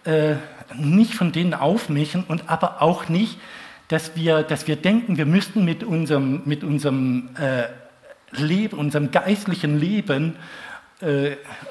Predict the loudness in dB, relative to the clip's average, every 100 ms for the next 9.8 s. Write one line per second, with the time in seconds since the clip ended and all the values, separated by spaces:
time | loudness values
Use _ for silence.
0 | -18 -20 -14 -8 -4 -4 -4 -10 -8 -4
1 | -2 -2 -4 -6 -8 -10 -10 -10 -6 -4
2 | -2 -4 -4 -4 -4 -4 -2 -2 -2 -4
3 | -2 0 0 -2 -4 -4 -4 -6 -6 -8
4 | -6 -6 -4 -6 -6 -6 -8 -10 -14 -14
5 | -10 -8 -6 -4 -2 -2 -2 -4 -4 -8
6 | -10 -20 _ _ -8 -6 -6 -10 -12 -8
7 | -8 -8 -14 _ _ _ _ _ _ -20
8 | -20 _ -12 -12 -12 -12 -10 -6 -6 -4
9 | -6 -4 -4 -4 -8 -6 -6